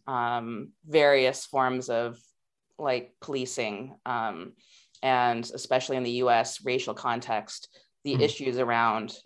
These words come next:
Speaker 1: A I and policing, um, whether it's in courtrooms and, um, sort of risk assessments, um, or as I discussed in the article, sort of social work and trying to alleviate,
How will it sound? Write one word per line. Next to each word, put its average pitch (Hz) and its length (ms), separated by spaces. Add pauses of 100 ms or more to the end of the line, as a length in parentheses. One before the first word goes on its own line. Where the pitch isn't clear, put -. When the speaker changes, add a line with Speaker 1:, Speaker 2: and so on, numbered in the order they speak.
Speaker 1:
A 123 180
I 113 340
and 117 260
policing, 107 840
um, 107 400
whether 127 240
it's 123 160
in 123 100
courtrooms 143 840 (480)
and, 123 640 (240)
um, 113 400
sort 127 160
of 123 120
risk 156 220
assessments, 127 800 (460)
um, 120 880
or 127 600 (400)
as 135 140
I 123 160
discussed 123 380
in 123 40
the 120 80
article, 123 400
sort 117 160
of 117 80
social 143 440
work 123 320
and 117 100
trying 120 260
to 120 140
alleviate, 123 760